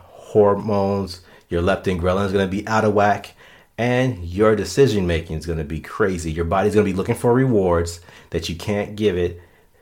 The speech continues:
but the easiest way to get 'em for most people is through food, 'cause we have an abundance of it. So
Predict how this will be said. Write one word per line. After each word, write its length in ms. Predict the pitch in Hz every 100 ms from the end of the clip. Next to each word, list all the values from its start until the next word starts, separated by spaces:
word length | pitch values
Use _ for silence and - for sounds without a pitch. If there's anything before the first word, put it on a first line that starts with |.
| _
but 140 | - 80
the 180 | 85 90
easiest 280 | 92 101
way 120 | 117 123
to 80 |
get 200 | 120 131
'em 60 | 107
for 120 | 104
most 260 | 95 95 -
people 420 | 104 - 107 107 -
is 320 | 92 90 90 87
through 260 | 90 87
food, 460 | 85 - 90 76 73 -
'cause 140 | - -
we 80 | 80
have 180 | 82
an 80 | 82
abundance 540 | 82 78 82 80 71 -
of 140 | 71
it. 100 | - - - -
So 320 | - 87 78